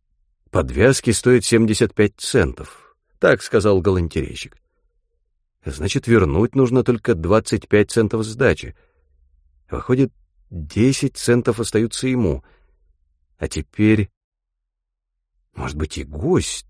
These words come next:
тоже даст ему на чай". Он побежал назад в отель, к лифту. Где-то играл струнный оркестр, и чудесные звуки наполняли вестибюль. Неторопливо проходили люди,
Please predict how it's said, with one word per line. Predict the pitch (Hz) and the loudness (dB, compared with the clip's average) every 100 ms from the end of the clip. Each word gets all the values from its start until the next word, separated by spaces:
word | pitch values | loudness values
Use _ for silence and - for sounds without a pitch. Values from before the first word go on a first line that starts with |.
| _ | _
тоже | - 117 117 120 | -4 -2 -2 0
даст | 120 113 - | 0 -2 -6
ему | 123 123 | -6 -6
на | 131 | -8
чай". | - - 73 67 _ _ _ _ _ _ _ _ _ _ _ _ _ _ _ | -8 -6 -4 -6 _ _ _ _ _ _ _ _ _ _ _ _ _ _ _
Он | - 214 | -4 -2
побежал | 170 135 123 147 | 2 2 4 4
назад | 120 101 113 131 | 4 4 2 2
в | 104 | 0
отель, | 95 85 78 73 _ _ | 2 2 0 -4 _ _
к | - | -6
лифту. | 76 - - - _ _ _ _ _ _ _ _ _ _ _ _ _ _ _ _ | -6 -6 -10 -20 _ _ _ _ _ _ _ _ _ _ _ _ _ _ _ _
Где-то | 71 73 143 135 | -4 0 4 4
играл | 104 117 117 | 4 4 4
струнный | - - 110 101 85 | 0 0 2 4 4
оркестр, | 73 - - 165 98 - 67 | 0 -4 -2 0 0 -4 -6
и | 64 | -6
чудесные | 76 82 78 139 120 98 | -6 -6 -4 2 4 4
звуки | 73 73 117 135 127 | 2 -4 -2 0 2
наполняли | 113 101 101 85 82 76 | 2 4 4 4 2 2
вестибюль. | 69 71 - - 69 - _ _ _ _ _ _ | -2 -6 -8 -12 -12 -14 _ _ _ _ _ _
Неторопливо | 190 180 151 117 107 123 110 | -4 0 4 4 4 4 6
проходили | 104 95 98 90 85 | 4 2 2 2 2
люди, | 76 143 120 67 - | 0 -2 -2 -4 -12